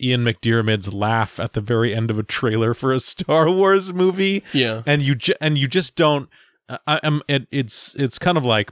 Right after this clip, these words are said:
Speaker 2: How
Speaker 1: our
Speaker 2: many
Speaker 1: po-,
Speaker 2: words
Speaker 1: our
Speaker 2: have been spilled across the page to,
Speaker 1: Y-, yeah,
Speaker 2: about,
Speaker 1: it's a,
Speaker 2: about that laugh?
Speaker 1: it's a fucking political battle now. It's like, you know, it's the, the Jets versus the Sharks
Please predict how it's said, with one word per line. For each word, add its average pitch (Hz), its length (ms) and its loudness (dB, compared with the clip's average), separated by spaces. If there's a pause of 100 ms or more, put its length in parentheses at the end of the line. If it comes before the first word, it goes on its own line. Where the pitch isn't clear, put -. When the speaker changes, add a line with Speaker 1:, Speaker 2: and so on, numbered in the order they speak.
Speaker 2:
How - 100 -2
Speaker 1:
our 160 60 4
Speaker 2:
many 180 180 4
Speaker 1:
po-, 147 80 0
Speaker 2:
words 143 300 2
Speaker 1:
our 156 80 6
Speaker 2:
have 117 80 0
been 123 160 0
spilled 135 420 0
across 117 320 -2
the 110 80 -4
page 107 540 -4
to, 110 260 -2
Speaker 1:
Y-, 107 80 -6
yeah, 190 380 4
Speaker 2:
about, - 140 -2
Speaker 1:
it's 147 160 2
a, - 40 4
Speaker 2:
about 123 140 0
that 113 180 -2
laugh? 107 180 -2
Speaker 1:
it's 170 120 0
a 180 40 4
fucking 190 380 0
political 196 480 2
battle 113 340 2
now. 104 280 0
It's - 180 -4
like, 139 340 2
you 190 80 -4
know, 123 200 0
it's 143 160 -2
the, 160 100 -2
the 151 140 0
Jets 139 500 -2
versus 143 380 -2
the 135 80 -2
Sharks - 720 0